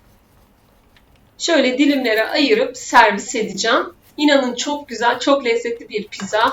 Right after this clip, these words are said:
Hamuru pişmiyor, içi çiğ kalıyor diye düşünmeyin. Ocağınızın altını kısık açtığınız sürece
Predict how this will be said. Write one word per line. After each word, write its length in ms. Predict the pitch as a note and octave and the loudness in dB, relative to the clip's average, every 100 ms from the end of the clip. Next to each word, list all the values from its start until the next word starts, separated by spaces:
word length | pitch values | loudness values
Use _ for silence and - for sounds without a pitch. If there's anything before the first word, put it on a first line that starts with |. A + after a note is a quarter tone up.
| D4 | 4
Hamuru 320 | D4 C4+ B3+ | 4 4 -2
pişmiyor, 560 | - C#4 - B3 A#3 | -2 0 0 -2 -2
içi 280 | A#3 - C4 | -2 -4 -8
çiğ 260 | - B3+ B3 | -8 -8 -8
kalıyor 320 | A#3+ A#3 A#3 | -4 -2 -2
diye 180 | B3+ - | -4 -6
düşünmeyin. 380 | - - G3+ G#3 | -6 -6 -6 -2
Ocağınızın 520 | C#4 C#4 B3 A#3+ A#3+ | 0 2 2 0 0
altını 520 | B3 A#3+ G#3+ G3+ G3 | 0 0 -6 -10 -10
kısık 320 | - - - | -10 -8 2
açtığınız 580 | B3 C4 - A#3 G#3 G3+ | 4 4 2 -2 -4 -4
sürece 500 | - C4 G3 A3+ C4 | -2 -2 0 -2 -4